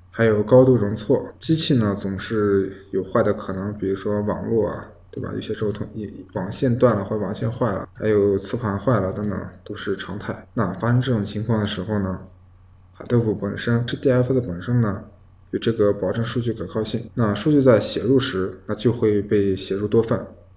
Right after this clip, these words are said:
那这就是非常可靠，对吧？并且可以通过用户自定义的复制策略，分布到物理位置不同的服务器上。哎，这就是后面讲的这个副本策略问题。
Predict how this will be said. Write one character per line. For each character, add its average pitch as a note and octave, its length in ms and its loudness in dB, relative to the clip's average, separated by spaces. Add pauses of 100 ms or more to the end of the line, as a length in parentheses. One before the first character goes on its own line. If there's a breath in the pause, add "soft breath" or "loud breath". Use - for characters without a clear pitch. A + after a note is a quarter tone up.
(200)
那 G2 160 -8
这 G#2 120 -4
就 G2 120 -4
是 F#2 160 -6
非 - 160 -8
常 G2+ 120 -6
可 F#2+ 120 -10
靠， F#2+ 180 -6
对 G2+ 100 0
吧？ F#2 200 -6 (160)
并 B2+ 160 0
且 G2+ 220 -2
可 - 180 -2
以 G#2 80 4
通 G#2+ 180 -6
过 G#2 240 2 (100)
用 A2 160 0
户 G#2+ 180 -2
自 A2+ 160 -6
定 A2+ 160 -2
义 G#2+ 80 -2
的 F#2+ 100 -2
复 - 180 -8
制 A2 140 -4
策 G#2+ 240 -4
略， G#2+ 160 0 (400 loud breath)
分 A2+ 240 -2
布 G#2+ 100 4
到 G2 300 0 (300 loud breath)
物 C3 120 4
理 F#2+ 180 2
位 G#2 180 2
置 G2+ 180 -4
不 - 180 -4
同 A2 140 -6
的 F#2+ 180 -4
服 - 220 -12
务 G#2 60 -2
器 A2+ 160 -4
上。 - 160 -6 (680)
哎， A2+ 160 -8
这 A2+ 120 -4
就 G2 300 -2
是 G2+ 160 -10
后 - 140 -6
面 G2+ 120 -2
讲 F#2 160 -6
的 F#2+ 80 -8
这 G2 120 -6
个 E2+ 260 -8
副 - 160 -10
本 E2+ 160 -10
策 - 180 -6
略 A2+ 160 -2
问 G2+ 160 -6
题。 - 220 -12